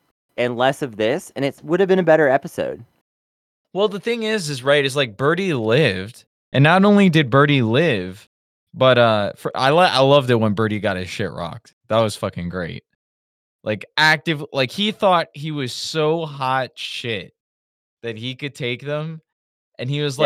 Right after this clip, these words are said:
Speaker 2: like, "Even though I'm fifty years old, I could still whoop any of these twenty-year-old asses in the fucking battlefield or whatever."
Speaker 1: Nope, wrong. Wrong.
Speaker 2: Yeah, just immediately, like, ate shit. Like, I appreciated that,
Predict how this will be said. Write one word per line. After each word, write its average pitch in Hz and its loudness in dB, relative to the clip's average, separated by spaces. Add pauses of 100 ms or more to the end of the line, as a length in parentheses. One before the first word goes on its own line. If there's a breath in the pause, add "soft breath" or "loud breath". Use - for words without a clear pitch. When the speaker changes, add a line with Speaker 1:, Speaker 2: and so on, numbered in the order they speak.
Speaker 2:
like, 123 -6
"Even 160 -6
though 160 2
I'm 131 -6
fifty 147 -6
years 143 -6
old, 135 -6
I 123 -4
could 123 -10
still 131 -4
whoop 123 -6
any 123 0
of 117 -4
these 113 -4
twenty-year-old 110 -4
asses 98 -2
in 98 -8
the 98 -6
fucking 95 -8 (580)
battlefield 101 -2
or 98 -4
whatever." 101 0
Speaker 1:
Nope, 147 -2 (100)
wrong. 113 -8 (1000)
Wrong. 180 6 (560)
Speaker 2:
Yeah, 107 2 (420)
just 143 0
immediately, 151 2
like, 131 4
ate 123 -2
shit. 104 -4
Like, 120 -2
I 127 2
appreciated 139 -2
that, 117 -2